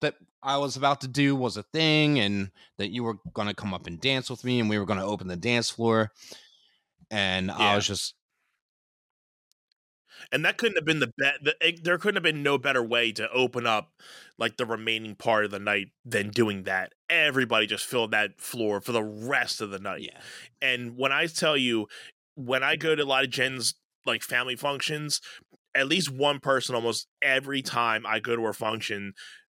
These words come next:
Speaker 2: talks about our wedding and talks about that moment and brings you up and says, like, "Hey, are you still, still friends with that guy that you danced with?"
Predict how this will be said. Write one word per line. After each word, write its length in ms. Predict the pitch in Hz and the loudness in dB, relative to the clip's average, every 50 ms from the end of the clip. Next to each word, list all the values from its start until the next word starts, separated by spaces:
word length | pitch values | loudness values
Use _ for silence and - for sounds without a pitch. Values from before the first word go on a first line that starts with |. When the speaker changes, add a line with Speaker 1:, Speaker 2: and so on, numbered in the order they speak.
| _ _ - | _ _ -4
Speaker 2:
talks 320 | - 143 139 127 - - | 0 2 2 2 0 -2
about 180 | - 120 110 110 | -2 0 0 0
our 80 | 110 | 0
wedding 280 | 110 110 110 110 107 104 | 2 0 0 0 0 -4
and 120 | 101 95 | -6 -6
talks 300 | - - 113 110 101 - | -2 2 2 2 2 0
about 240 | - - 98 95 - | -2 -2 -2 0 0
that 180 | 101 101 104 104 | 0 0 0 -2
moment 320 | 101 101 101 92 95 95 - 113 | -4 -8 -8 -8 -10 -12 -4 0
and 300 | 120 123 117 113 110 - _ _ - 117 123 - _ _ | 0 0 0 -4 -12 -18 _ _ -20 -20 -20 -20 _ _
brings 340 | 143 156 160 156 139 120 120 101 - | 0 2 2 2 0 -6 -6 -6 0
you 280 | 127 151 160 147 131 117 | 2 4 4 6 6 4
up 180 | 107 104 - | 2 2 0
and 180 | 120 107 107 104 | -2 -4 -2 0
says, 160 | 123 120 110 113 | 0 2 2 2
like, 140 | 110 - - - - - | -2 -2 -6 -12 -10 -4
"Hey, 100 | - 185 | 0 0
are 80 | 156 120 | 2 2
you 120 | 127 156 | 2 2
still, 300 | 160 - 202 196 196 185 - - | 2 2 4 2 2 2 -2 -4
still 200 | - - - 190 | -4 0 0 0
friends 280 | 165 - 175 175 170 151 | 0 2 0 0 0 0
with 80 | 151 156 | 0 0
that 160 | 156 151 147 - _ 151 | 0 0 -2 -4 _ -6
guy 220 | 135 127 123 139 139 | -2 0 0 0 0
that 100 | 143 127 | -2 -6
you 100 | 131 127 | -6 -6
danced 340 | 113 123 113 123 127 - - | -2 0 0 0 0 0 0
with?" 300 | 165 170 175 170 165 | 0 0 0 0 -2